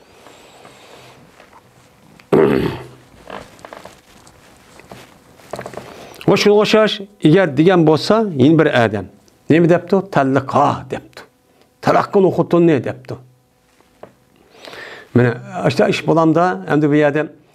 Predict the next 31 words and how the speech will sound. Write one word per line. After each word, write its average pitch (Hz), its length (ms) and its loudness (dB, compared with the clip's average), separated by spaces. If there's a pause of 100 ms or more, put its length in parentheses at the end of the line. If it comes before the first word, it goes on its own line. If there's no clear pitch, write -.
(240)
e, 120 120 -2
bizim 120 180 -2
uygun 127 280 0
adet 120 320 -4
olmaydı. 120 320 -2
O 170 100 -4
yüzün 123 180 -2
oxutun - 260 -8
iş 131 140 -8
bir 127 100 -2
adam 120 260 -2
talaq - 320 -6
qıldım, 117 260 -4
talaq 120 260 -6
qıldım, 123 220 -4
tapşırdım, 120 460 -6
sen, - 120 -12
sen 110 260 -8
bir 113 120 -8
kovat. 135 320 -4 (600)
Ya 127 100 -2
sen 139 240 -8
talaq 139 260 -4
var, 180 120 -6
diyen 151 140 -6
gap 160 220 -8
olmaydı. 151 420 -4
Lakin 156 380 -6 (720)
bu 214 240 2
hem 170 160 -4
de, 131 160 -4